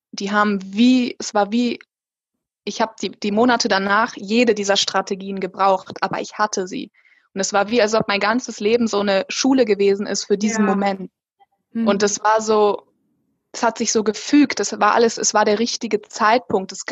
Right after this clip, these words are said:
Speaker 1: es gab, da war kein Fehler, es gab da nichts, wo ich dachte, das ist falsch. Auch wenn ich natürlich hinterher sehr viel mit meinen Ängsten konfrontiert wurde und meinen, und auch eben sehr,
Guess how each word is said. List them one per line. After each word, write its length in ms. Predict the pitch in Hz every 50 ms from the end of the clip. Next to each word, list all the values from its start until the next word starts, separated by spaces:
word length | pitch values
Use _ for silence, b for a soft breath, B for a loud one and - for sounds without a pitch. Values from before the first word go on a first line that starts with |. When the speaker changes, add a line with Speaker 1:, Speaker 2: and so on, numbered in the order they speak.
| - - -
Speaker 1:
es 140 | - - -
gab, 240 | 214 214 - -
da 120 | - 202 190
war 140 | 202 208 -
kein 300 | - - 202 202 208 208
Fehler, 520 | - - 220 226 247 226 196 190 - - - - _ _ _ _ _ _ _ -
es 140 | - -
gab 280 | - 202 202 208 208 -
da 120 | 226 208
nichts, 460 | 202 202 220 220 - - - - - b b b b b b _ _ _ _ _ _ _
wo 100 | - 208
ich 120 | 208 208 -
dachte, 640 | 208 196 208 - - 233 220 220 208 202 - - - - - - - _ -
das 160 | 202 202 -
ist 140 | 208 - -
falsch. 400 | - - 240 240 233 208 - -
Auch 180 | - 226 - -
wenn 120 | 226 233
ich 160 | 247 240 - 240
natürlich 640 | 220 220 220 - - 277 269 262 233 233 - - _ _ _ _ _ _ _ - - -
hinterher 680 | - 226 240 254 254 - 240 226 226 208 202 196 - B B B B B B _
sehr 220 | 202 196 220 226
viel 180 | 226 - 247 226
mit 180 | 220 208 208 -
meinen 260 | 190 190 190 196 196 -
Ängsten 720 | - 202 202 220 240 262 269 - - - - - 247 247
konfrontiert 840 | - - 226 226 - - - 220 220 - - 247 240 240 240 - -
wurde 280 | 202 208 202 202 202 -
und 220 | 208 202 202 -
meinen, 500 | 202 190 190 190 190 190 190 185 190 - _ _ _ _ _ _ _ _ _
und 240 | - - 202 196 -
auch 240 | - 196 196 - - -
eben 260 | 214 214 208 208 196
sehr, 460 | 190 202 202 202 196 190 - - -